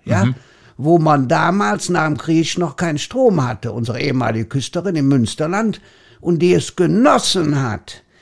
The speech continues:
Speaker 1: jeden Abend mit der Familie zusammen zu sein,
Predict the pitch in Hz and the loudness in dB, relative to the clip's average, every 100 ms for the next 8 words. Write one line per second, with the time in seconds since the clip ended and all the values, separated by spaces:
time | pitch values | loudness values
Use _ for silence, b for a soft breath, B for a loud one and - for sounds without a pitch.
0 | b 151 214 269 240 240 220 160 214 220 | b -2 0 0 0 -2 -2 -2 0 0
1 | 196 214 175 196 196 160 175 175 233 269 | -2 -4 -2 -4 -2 -2 -2 0 0 0
2 | 240 185 - 160 143 143 123 110 - 110 | 2 0 0 -4 -2 -2 -4 -6 -8 -10
3 | 104 101 - | -10 -10 -12